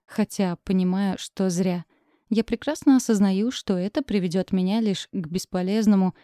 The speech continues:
и, по сути, бесконечному возвращению к начальной точке отсчета. В тот августовский день, много лет назад,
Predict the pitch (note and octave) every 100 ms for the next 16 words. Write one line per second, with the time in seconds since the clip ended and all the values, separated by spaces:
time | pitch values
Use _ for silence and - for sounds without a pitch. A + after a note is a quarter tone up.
0 | _ _ G#3+ - F3+ - F#3+ - E3+ E3
1 | - - F#3 F#3 F#3+ - F#3 F#3 F3+ E3
2 | F3+ - G3+ G#3 G#3 - F#3 - F3+ F3+
3 | F3 - - - F3 - F#3 F3 F3+ -
4 | _ _ _ _ _ _ _ _ _ _
5 | - E4+ F4 - A3+ B3 A3 - F#3+ -
6 | - F#3 D#3+ F#3 G#3+ - _ - G3+ G3
7 | F3 F#3 F3+ - F#3 E3 F#3 -